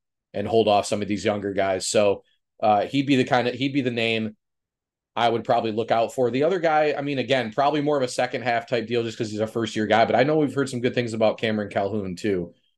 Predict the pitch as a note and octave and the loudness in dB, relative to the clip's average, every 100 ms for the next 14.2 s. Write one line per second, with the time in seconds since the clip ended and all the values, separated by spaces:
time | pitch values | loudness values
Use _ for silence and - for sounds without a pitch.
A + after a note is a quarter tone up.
0 | - G#2+ G#2 - - A#2 A#2+ B2+ B2+ A2+ | 0 2 2 0 -2 0 6 6 6 6
1 | A#2+ B2 B2 - _ _ - A2+ A2+ A#2 | 6 4 2 -4 _ _ -6 0 2 2
2 | A2 A#2+ A2+ A2+ A2 - _ _ _ _ | 0 2 2 2 0 -6 _ _ _ _
3 | _ _ _ - B2+ B2 B2+ - C3 B2 | _ _ _ -4 2 4 2 0 2 2
4 | A2+ A2 G#2 F#2+ A2 G2+ G2 F#2 - B2+ | 2 0 -2 -4 -2 0 -2 -6 -4 -2
5 | A#2 A#2 A2+ A2 - A#2+ A2+ A2+ A#2+ A2+ | -2 0 -2 -2 -6 -2 0 0 -2 2
6 | A#2 A2+ A2 G#2 G#2+ G#2+ G2 F#2+ E2+ _ | 4 4 2 -2 -4 -4 -6 -14 -18 _
7 | _ _ _ - G#2 B2 A#2+ A2+ A2 G#2+ | _ _ _ -12 0 4 4 6 4 2
8 | G#2+ G#2 G#2+ - _ _ - G2+ F#2+ F#2 | 0 -2 -6 -14 _ _ -4 -4 -4 -6
9 | G2+ - _ _ _ - A2 - B2 G#2+ | -10 -16 _ _ _ -8 -6 -2 0 4
10 | A#2 A2+ G#2+ A2+ G#2+ G2+ F#2+ - _ _ | 6 6 6 4 4 2 0 -6 _ _
11 | _ _ - G#2 G2+ G2+ A2 A2 A2+ G#2+ | _ _ -2 2 4 4 2 0 0 2
12 | G#2+ G2+ G2+ G#2 - G2+ G#2 B2 A#2 A2 | 2 2 2 2 0 -4 -4 -4 -6 -4
13 | G#2 G#2+ G2 G2+ G2 G2 G2 G2 G2 G2+ | -2 -2 -2 -2 0 0 0 2 0 -2
14 | G2 | -8